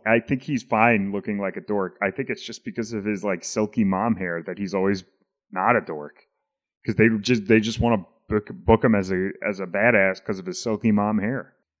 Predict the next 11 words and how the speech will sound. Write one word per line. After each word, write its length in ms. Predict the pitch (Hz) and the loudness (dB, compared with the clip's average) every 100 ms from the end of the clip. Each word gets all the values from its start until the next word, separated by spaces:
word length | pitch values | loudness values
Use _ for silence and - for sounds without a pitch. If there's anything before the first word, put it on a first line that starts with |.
| _ - | _ 2
I 120 | 143 | 6
didn't 260 | 180 139 101 | 6 4 4
watch 300 | 127 123 - | 4 4 4
most 320 | 139 139 - | 6 6 2
of 80 | 98 | -8
the 80 | 92 | -8
second 380 | - 95 - | -8 -6 -8
night 260 | 85 82 80 _ _ | -10 -10 -12 _ _
because 320 | - - 107 98 | -12 -4 -2 -2
I 100 | 95 | -4
forgot 580 | - 110 123 113 113 | -4 4 8 8 6